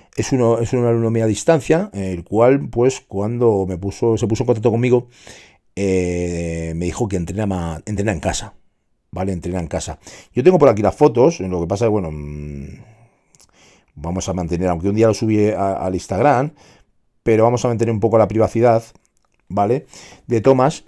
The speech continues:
Y, mm, y sinceramente, eh, yo el trabajo en casa, mm, desconfío un poco,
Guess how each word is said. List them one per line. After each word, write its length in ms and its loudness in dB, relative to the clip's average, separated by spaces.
Y, 840 6
mm, 420 -2
y 260 6
sinceramente, 720 6
eh, 500 0
yo 320 8
el 120 6
trabajo 320 6
en 140 2
casa, 360 4
mm, 580 -2
desconfío 420 4
un 80 2
poco, 260 -6